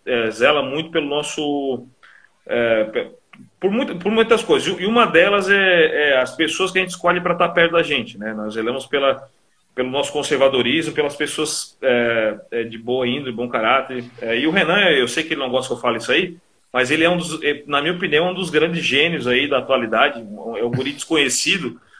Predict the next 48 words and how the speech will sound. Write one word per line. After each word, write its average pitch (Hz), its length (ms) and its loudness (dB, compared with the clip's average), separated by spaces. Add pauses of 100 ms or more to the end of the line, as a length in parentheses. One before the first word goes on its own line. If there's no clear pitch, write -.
(140)
mas 156 720 4
eu 156 100 2
tenho 165 180 -4
certeza 170 420 0
que 170 60 -4
é 170 40 0
um 165 80 -2
dos 151 120 -10
intelectuais 156 600 -2
que 147 100 -14
vocês 156 300 -6
deveriam 160 400 -2
segui-lo. 160 460 -4
Ele 165 140 0
não 196 120 -4
gosta 165 320 2
muito 139 160 -8
de 131 60 -10
internet, 123 380 -2
essas - 160 -10
coisas, 135 220 -2
é - 20 -2
um 123 40 -12
cara 139 160 2
que - 120 -16
fica 143 200 -4
meio 135 160 -2
na 120 100 -2
dele, 135 300 -2 (220)
trabalha 131 420 2
bastante, 139 640 -2 (260)
mas 143 200 2
o 151 100 0
ig 196 220 0
dele 160 200 2
lá 160 160 6
é 147 80 4
arroba 165 380 2
Renan 165 240 0
Rovares, 151 640 2
né? 127 240 -4 (320)
Então, 139 120 2
além 151 220 6
do, 190 80 0
do, 170 200 -12
do, 120 1000 -2
além 120 280 -4
da, 123 500 0